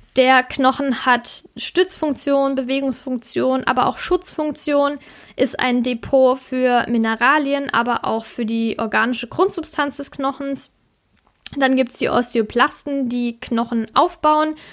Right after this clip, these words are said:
und Osteoklasten, die Knochen, Knochen klauen. Entscheidende Hormone wären zum Beispiel Parathormon, das, äh, die Kalziumaufnahme aus dem Darm oder auch aus den Knochen fördert.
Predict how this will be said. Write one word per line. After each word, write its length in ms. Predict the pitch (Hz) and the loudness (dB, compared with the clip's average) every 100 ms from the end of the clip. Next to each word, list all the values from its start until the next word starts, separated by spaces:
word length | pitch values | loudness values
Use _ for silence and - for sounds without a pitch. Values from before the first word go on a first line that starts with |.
| - | -8
und 160 | 269 247 | -4 0
Osteoklasten, 960 | 247 233 247 233 - 233 233 - 247 226 | -2 -2 -2 -4 0 0 0 0 0 0
die 120 | 233 | -2
Knochen, 400 | - 220 226 247 - - - | -4 -4 -4 -8 -12 -20 -10
Knochen 540 | - 262 302 285 269 | 2 2 2 -2 -4
klauen. 580 | - 262 240 226 214 - _ - - - - - _ _ _ - | -2 2 4 4 0 -4 _ -20 -20 -20 -20 -20 _ _ _ -6
Entscheidende 520 | 247 285 339 330 262 | 0 2 4 2 0
Hormone 400 | 277 311 349 277 | 0 0 0 0
wären 180 | 262 262 | -2 -2
zum 160 | 269 | -2
Beispiel 320 | 247 247 247 | -4 -2 -4
Parathormon, 1120 | 233 - 349 294 403 370 320 320 311 320 311 - | -4 -4 2 2 2 -2 0 0 0 -2 -8 -8
das, 360 | 269 247 240 - | -2 -2 -2 -4
äh, 220 | - 240 | -4 -2
die 140 | 226 233 | -4 -4
Kalziumaufnahme 920 | - 262 - 285 240 - 247 247 247 | 0 0 0 -2 -2 0 0 0 -2
aus 200 | 226 220 | -2 -2
dem 240 | 226 214 | 0 0
Darm 340 | 208 214 320 311 | 2 2 2 0
oder 300 | 262 254 - | 0 0 0
auch 180 | 226 - - | -2 -4 -4
aus 260 | 233 226 | -4 -2
den 220 | 233 214 | -4 -4
Knochen 500 | - 240 269 339 330 | -2 0 0 -2 -6
fördert. 600 | 311 - 294 294 294 294 | -6 0 2 2 0 -2